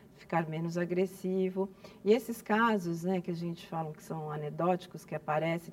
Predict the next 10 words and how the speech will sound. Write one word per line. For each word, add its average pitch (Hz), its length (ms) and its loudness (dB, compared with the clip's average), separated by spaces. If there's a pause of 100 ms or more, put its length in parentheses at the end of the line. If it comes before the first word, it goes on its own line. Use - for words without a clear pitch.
tanto 165 240 -6
na 165 120 -4
internet 160 600 -4
quanto 156 300 -8
na 156 100 -4
literatura, 156 880 0 (380)
é 196 100 6
que 202 120 -12
está 240 220 2
norteando 262 880 2